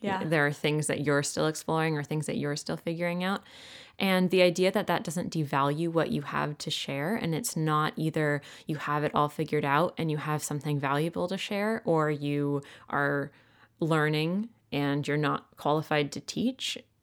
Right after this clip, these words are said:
Speaker 2: you know, those kind of two extremes. It's also, like, the right and wrong, that it's either student or teacher, when really, oops, sorry, <laughs> really,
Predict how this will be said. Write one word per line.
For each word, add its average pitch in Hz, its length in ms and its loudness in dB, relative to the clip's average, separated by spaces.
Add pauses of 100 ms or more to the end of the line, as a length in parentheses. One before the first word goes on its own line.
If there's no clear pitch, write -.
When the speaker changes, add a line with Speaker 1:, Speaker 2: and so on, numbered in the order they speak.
Speaker 2:
you 165 80 0
know, 151 120 2
those 156 200 4
kind 160 240 0
of 156 100 -2
two - 160 -2
extremes. 151 540 -2
It's - 140 -4
also, 156 200 0
like, 151 180 0
the 151 100 0
right 147 220 2
and 160 140 0
wrong, 147 380 2 (240)
that 143 140 -4
it's 151 180 -4
either 143 400 0 (380)
student 175 420 0
or 143 100 0
teacher, 151 440 -2
when 143 180 0
really, 160 680 2 (720)
oops, 233 240 -8
sorry, 214 280 -4 (520)
<laughs> 302 340 2
really, 196 720 8